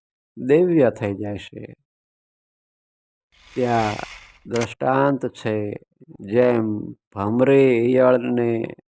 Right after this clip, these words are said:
ઝાલી લાવે છે, ને તેને ચટકો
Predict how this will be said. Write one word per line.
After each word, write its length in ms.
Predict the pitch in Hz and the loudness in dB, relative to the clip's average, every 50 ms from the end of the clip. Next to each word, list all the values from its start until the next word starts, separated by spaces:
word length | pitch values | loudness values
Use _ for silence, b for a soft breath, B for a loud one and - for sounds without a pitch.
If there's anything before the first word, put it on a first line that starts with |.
| _ _ _ _ _ _ _ _ _ _ _ _ _ - | _ _ _ _ _ _ _ _ _ _ _ _ _ -8
ઝાલી 400 | 117 107 104 107 113 120 131 139 | -4 0 2 2 2 2 2 2
લાવે 380 | 139 139 131 123 117 113 110 104 | 2 4 4 4 4 2 0 0
છે, 480 | 107 - - - 98 98 98 107 110 - _ _ _ _ _ _ _ _ _ _ _ _ _ _ _ _ _ _ - | -4 -8 -12 -12 -12 -12 -12 -16 -18 -20 _ _ _ _ _ _ _ _ _ _ _ _ _ _ _ _ _ _ -10
ને 180 | - 120 120 123 | -6 -4 -4 -4
તેને 600 | - - - 117 123 131 131 131 131 127 123 117 | -4 -2 2 4 4 4 4 4 4 2 2 0
ચટકો 920 | - _ - - 123 123 - - - - 131 127 127 123 117 120 117 - | -2 _ -6 -4 -4 -4 -4 -6 -4 0 0 2 2 2 2 0 -2 -6